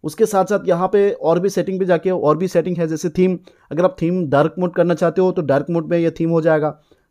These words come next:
ये थीम डार्क मोड हो गया, देख सकते हो, ठीक है। और यहाँ पे दोस्तों और खूबी का सेटिंग ये है, मान के चलो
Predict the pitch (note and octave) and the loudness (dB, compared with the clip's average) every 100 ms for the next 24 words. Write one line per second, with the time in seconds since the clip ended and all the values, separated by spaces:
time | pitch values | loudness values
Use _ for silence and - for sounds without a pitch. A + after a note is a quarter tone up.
0 | - D#3 D3+ E3 E3+ D3 D3+ E3 D3+ D3+ | -2 -2 0 0 2 2 2 0 0 0
1 | D3 C#3+ - D3 D#3 D#3+ - C#3 C#3 _ | 2 -2 -2 -2 -2 -4 -2 -4 -4 _
2 | _ _ A3 A#3+ - G3+ B3 A3+ G#3+ A#3+ | _ _ 2 2 2 2 2 2 0 0
3 | B3+ A#3+ A#3 A#3+ A3+ B3 - G#3 A#3+ - | -2 -2 -2 0 0 0 -2 -4 -4 -4
4 | - G#3 G3+ A3+ G3+ G#3 G3 F3+ _ - | -4 0 0 0 2 2 2 -4 _ -14
5 | - D#3+ G#3 A3 A3 G3 F#3+ | 2 2 2 0 2 4 2